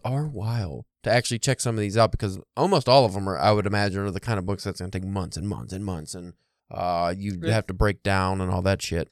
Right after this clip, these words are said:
Speaker 2: Let's just say they're probably m-, more your kind of book than
Speaker 1: Than
Speaker 2: my kind of books.
Speaker 1: Well, we
Speaker 2: Well,
Speaker 1: don't know. Don't say that till we get into 'em. Uh, number one automatically just excludes both of us.
Speaker 2: Hmm.
Speaker 1: In Search of Lost Time by Marcel Proust, or also known as Remembrance of Things Past.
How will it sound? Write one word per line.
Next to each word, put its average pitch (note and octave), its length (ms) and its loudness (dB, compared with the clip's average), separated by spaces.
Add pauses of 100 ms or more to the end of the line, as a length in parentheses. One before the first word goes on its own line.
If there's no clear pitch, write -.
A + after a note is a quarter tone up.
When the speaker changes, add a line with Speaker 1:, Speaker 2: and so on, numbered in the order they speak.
(100)
Speaker 2:
Let's D3+ 260 0
just D#3 220 -4
say D3 100 0
they're C3 160 -2
probably C3+ 300 0
m-, A2+ 280 -12
more C3+ 320 -4
your B2+ 320 2
kind A#2+ 300 0
of G#2 80 -4
book G2+ 340 0 (280)
than A2 220 2
Speaker 1:
Than F#2 80 -4 (180)
Speaker 2:
my C3 280 4
kind G2+ 280 -6
of F#2+ 80 -14
books. G2+ 360 -16
Speaker 1:
Well, G#2 200 2
we A#2+ 100 10
Speaker 2:
Well, C#3+ 120 10
Speaker 1:
don't F#3+ 100 6
know. D3 160 8
Don't G2+ 180 -2
say D3 220 2
that D3 160 2
till D#3 100 -4
we D#3+ 60 -6
get E3+ 200 -2
into G#2+ 280 -2
'em. - 180 -14 (460)
Uh, B2 160 10
number E3+ 260 10
one B2+ 320 6
automatically G#2+ 640 6
just G2 220 -2
excludes G2 380 -2
both G2+ 260 2
of F2+ 100 -2
us. F2+ 180 0
Speaker 2:
Hmm. C#3+ 120 -6 (220)
Speaker 1:
In A#2 100 2
Search G#3+ 260 8
of C#3 120 6
Lost D#3 260 8
Time C#3+ 300 4
by F#2+ 120 4
Marcel A2+ 520 2
Proust, - 520 -6 (160)
or A#2+ 180 6
also A#2+ 280 6
known G#2+ 240 2
as G#2 120 2
Remembrance G#2+ 680 2
of G2+ 240 0
Things G#2 300 -2
Past. G2 580 0